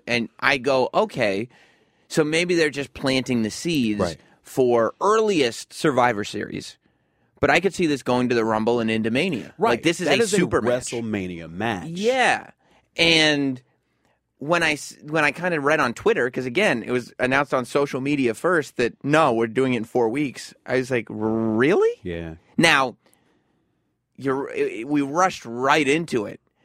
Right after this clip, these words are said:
Speaker 1: but
Speaker 2: I mean,
Speaker 1: we
Speaker 2: um,
Speaker 1: really got to the meat of,
Speaker 2: oh my
Speaker 1: of that. If
Speaker 2: God.
Speaker 1: you're talking about storylines as, like, a novel,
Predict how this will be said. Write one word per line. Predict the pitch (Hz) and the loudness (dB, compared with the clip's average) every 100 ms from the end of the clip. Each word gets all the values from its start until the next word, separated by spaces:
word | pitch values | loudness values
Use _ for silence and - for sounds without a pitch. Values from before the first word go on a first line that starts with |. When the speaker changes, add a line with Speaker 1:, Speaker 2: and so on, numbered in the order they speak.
| _ _ _ _ | _ _ _ _
Speaker 1:
but | 135 | 2
Speaker 2:
I | |
mean, | - | 4
Speaker 1:
we | 208 | 2
Speaker 2:
um, | 160 147 | 2 2
Speaker 1:
really | 175 185 147 | 4 2 2
got | 143 143 | 0 0
to | |
the | 127 | -4
meat | 123 127 139 135 - | -4 0 0 0 0
of, | 123 104 | 0 0
Speaker 2:
oh | |
my | 90 127 | 2 2
Speaker 1:
of | 120 | 2
that. | 151 147 | 2 2
If | 139 | 2
Speaker 2:
God. | |
Speaker 1:
you're | 196 | 0
talking | 226 190 170 170 | 0 -2 -2 0
about | 151 131 123 | 0 0 0
storylines | - 139 143 139 123 123 117 - | -2 0 0 0 2 2 0 -2
as, | 113 | -2
like, | 113 107 | 0 0
a | 107 | 0
novel, | 107 110 110 101 98 104 | 2 4 4 2 -6 -10